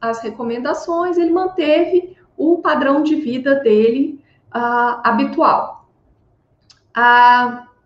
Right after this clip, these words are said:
e daí, olha, mas esse senhor é um, é um, um, um senhor já aposentado, né? E ele é um apaixonado por rosas.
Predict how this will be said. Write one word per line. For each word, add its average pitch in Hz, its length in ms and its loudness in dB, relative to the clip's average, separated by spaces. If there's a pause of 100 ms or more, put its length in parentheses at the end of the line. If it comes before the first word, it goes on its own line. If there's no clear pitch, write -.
(720)
e 403 120 4
daí, 339 440 4
olha, 233 480 0
mas 320 240 -2
esse 453 300 -6
senhor 277 360 -2
é 269 120 -2
um, 269 280 -6
é 240 80 -10
um, 262 720 -8
um, 240 580 -8 (800)
um 269 140 -2
senhor 240 640 2
já 247 340 2
aposentado, 247 880 0
né? 233 360 -6 (600)
E 294 160 4
ele 320 680 4 (240)
é 302 640 -2
um 339 500 -4 (1300)
apaixonado 262 640 0
por 311 160 -4
rosas. 254 640 -4